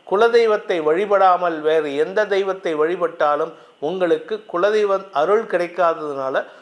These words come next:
ஒ-, எந்த தெய்வத்தினுடைய அனுகிரகம் இருந்தாலும் அது உங்களுக்கு பாசிட்டிவான வைபை கொடுக்காது, உங்களுடைய வளர்ச்சியை தடுப்பதற்குண்டான யோகத்தை ஏற்படுத்தும். அதனால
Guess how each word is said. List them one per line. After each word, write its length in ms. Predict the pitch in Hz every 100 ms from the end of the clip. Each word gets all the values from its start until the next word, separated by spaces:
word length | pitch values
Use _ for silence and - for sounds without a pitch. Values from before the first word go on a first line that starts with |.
| -
ஒ-, 140 | - 156
எந்த 400 | 156 180 247 254
தெய்வத்தினுடைய 720 | 214 220 214 214 190 180 160
அனுகிரகம் 640 | 135 175 214 233 202 202
இருந்தாலும் 500 | 175 170 160 156 226 -
அது 260 | 151 185 165
உங்களுக்கு 560 | 170 160 143 - - -
பாசிட்டிவான 720 | 175 190 214 202 185 180 190
வைபை 360 | 147 175 185 170
கொடுக்காது, 540 | 156 156 170 147 202 - - - _ _
உங்களுடைய 600 | 160 208 220 190 175 151
வளர்ச்சியை 800 | 135 185 262 254 214 220 262 -
தடுப்பதற்குண்டான 960 | 175 214 269 254 220 190 196 185 175 147
யோகத்தை 400 | 151 190 202 196
ஏற்படுத்தும். 640 | 165 165 160 156 160 -
அதனால 480 | 139 147 160 190